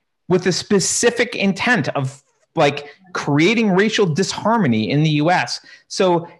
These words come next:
in that sense, there was an actual they. There really was a they, <laughs> and they really were intentionally doing this.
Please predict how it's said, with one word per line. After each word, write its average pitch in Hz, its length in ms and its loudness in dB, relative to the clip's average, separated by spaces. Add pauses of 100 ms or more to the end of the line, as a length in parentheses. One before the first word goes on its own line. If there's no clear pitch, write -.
in 180 160 0
that 269 220 0
sense, 214 240 -2
there 214 160 4
was 247 220 4
an 226 100 0
actual 135 460 -2
they. 117 280 0
There 160 200 0
really 247 420 0
was 220 480 2
a 160 80 2
they, 160 600 2 (220)
<laughs> - 220 -6
and 170 160 2
they 190 140 4
really 226 420 0
were 240 220 0
intentionally 214 720 0
doing 196 300 0
this. - 280 -6